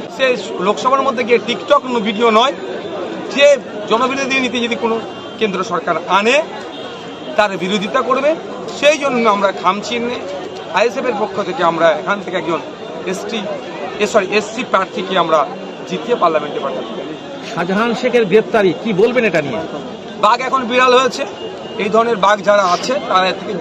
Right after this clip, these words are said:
Speaker 1: দেখে শিক্ষা নেওয়া দরকার, যে যে কোনো সময় বিড়ালে পরিণত হয়ে যাবে তারা। শাহজাহান শেখ দু হাজার তেরো সালে দলে এসেছিল, দু হাজার চব্বিশ, এগারো বছর খুব অন্যায় করেছে, অনেক লুট করেছে। এগারো বছর পরে দেখুন, ওকে জেলের ভাত খেতে হচ্ছে। পাড়ায়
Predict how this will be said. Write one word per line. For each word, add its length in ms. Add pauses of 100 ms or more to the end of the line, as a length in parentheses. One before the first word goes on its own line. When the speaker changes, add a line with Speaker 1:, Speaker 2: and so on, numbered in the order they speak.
(140)
Speaker 1:
দেখে 180
শিক্ষা 320
নেওয়া 200
দরকার, 380 (480)
যে 80
যে 120
কোনো 200
সময় 240
বিড়ালে 380
পরিণত 400
হয়ে 120
যাবে 240
তারা। 160 (880)
শাহজাহান 360
শেখ 200 (600)
দু 100
হাজার 200
তেরো 260
সালে 220
দলে 220
এসেছিল, 380 (440)
দু 120
হাজার 160
চব্বিশ, 400
এগারো 340
বছর 260
খুব 240
অন্যায় 360
করেছে, 400 (420)
অনেক 280
লুট 240
করেছে। 280
এগারো 260
বছর 240
পরে 200
দেখুন, 180
ওকে 120
জেলের 320
ভাত 200
খেতে 180
হচ্ছে। 260 (460)
পাড়ায় 260